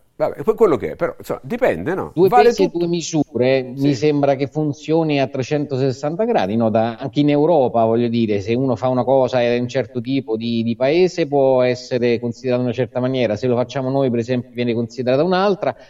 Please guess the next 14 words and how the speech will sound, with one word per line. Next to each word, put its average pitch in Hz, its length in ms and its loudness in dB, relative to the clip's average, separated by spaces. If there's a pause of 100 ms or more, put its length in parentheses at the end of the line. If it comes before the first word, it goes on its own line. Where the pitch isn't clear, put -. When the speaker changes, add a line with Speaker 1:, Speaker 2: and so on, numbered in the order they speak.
(160)
Speaker 1:
Mm. 78 160 -16
Speaker 2:
Se 143 100 -4
c'è 165 160 -4
un 156 120 -2
governo 147 400 2
non 151 180 0
gradito 139 420 0
all'elite, 135 540 0
mm, 113 380 -4
diventa 127 440 0
un'altra 131 400 -2
cosa 135 280 0
ancora. 165 600 0 (520)
Eh, 170 460 -10